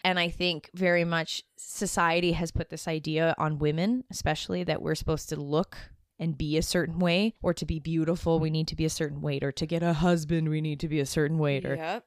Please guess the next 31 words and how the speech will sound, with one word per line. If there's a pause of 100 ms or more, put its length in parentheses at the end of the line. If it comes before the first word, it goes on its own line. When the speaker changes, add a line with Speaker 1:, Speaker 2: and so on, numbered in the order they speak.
(140)
Speaker 1:
blah,
blah,
blah,
Speaker 2:
To
Speaker 1:
blah,
Speaker 2:
be,
Speaker 1:
blah. (240)
Speaker 2:
to
be
worthy. (220)
Speaker 1:
To
be
worthy
of
Speaker 2:
Just
in
general,
to
Speaker 1:
Yeah.
Speaker 2:
be
worthy,
you
have
to
be
thin.
Speaker 1:
Yeah, (100)
right.
That's
exactly
it.